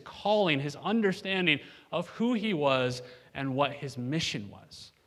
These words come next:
Now, what's the big deal about Zebulun and Naphtali?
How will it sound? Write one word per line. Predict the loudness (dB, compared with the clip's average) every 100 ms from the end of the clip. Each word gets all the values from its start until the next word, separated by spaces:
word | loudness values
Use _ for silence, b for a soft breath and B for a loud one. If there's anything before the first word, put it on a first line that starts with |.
| _ _ _ _ _
Now, | 6 6
what's | 8 6 6
the | 4
big | 6
deal | 8 10 10
about | 8 8 10 10 4 -6
Zebulun | 2 2 4 2 0 -2
and | -2 -2
Naphtali? | 2 2 0 -14 -12 -14